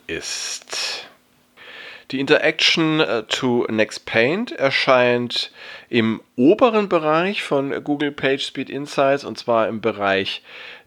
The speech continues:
der Nutzerdaten, wird jetzt praktisch als zusätzlicher Bereich angezeigt. Man sieht dort auch, ähm, ob sich der gemessene beziehungsweise der Wert aus den Nutzerdaten, ob sich der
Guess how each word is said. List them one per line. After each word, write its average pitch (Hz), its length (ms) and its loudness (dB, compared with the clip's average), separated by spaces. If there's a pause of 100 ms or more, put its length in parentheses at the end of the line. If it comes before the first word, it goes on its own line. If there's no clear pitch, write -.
(120)
der 104 300 6
Nutzerdaten, 175 960 4
wird 120 100 -4
jetzt 120 140 -14
praktisch 110 300 -6
als - 280 -6
zusätzlicher 110 1160 2
Bereich 95 540 0
angezeigt. 147 560 0
Man 110 100 0
sieht 120 280 -8
dort 104 200 0
auch, 120 420 4 (760)
ähm, 120 640 4 (160)
ob - 260 4 (180)
sich - 640 -4
der 117 220 6
gemessene 120 760 0
beziehungsweise 113 920 0
der 104 340 6
Wert 101 480 0
aus 101 260 2
den 101 260 -2
Nutzerdaten, 151 680 0
ob - 160 -2
sich - 180 -8
der 139 380 2